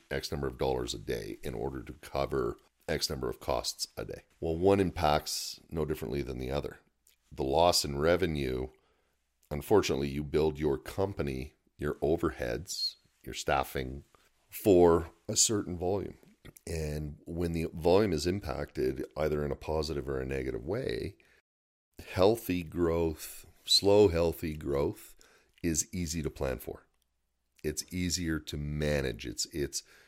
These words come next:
you control it. You control the growth,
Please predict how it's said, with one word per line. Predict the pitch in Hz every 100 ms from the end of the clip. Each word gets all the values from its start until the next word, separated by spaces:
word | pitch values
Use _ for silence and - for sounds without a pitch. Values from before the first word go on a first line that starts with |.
| _
you | - 60 62 73
control | 80 90 92 - 113 85 -
it. | - - _ _ _ _ _
You | 65 64 82 110
control | - 69 62 50
the | 50
growth, | 50 50 -